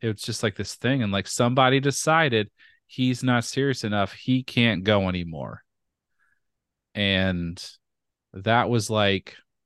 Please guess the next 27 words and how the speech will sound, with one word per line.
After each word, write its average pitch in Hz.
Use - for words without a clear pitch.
I 120
mean, 127
it 151
sucked. -
I, 78
there's 123
so -
much 143
shame 98
that 64
you 92
feel. 87
So -
much, 127
like, 110
embarrassment. 101
'Cause 113
then 127
I 156
got 123
walked 107
to -
the 104
other 104
kids', 101
like, 98
room, 87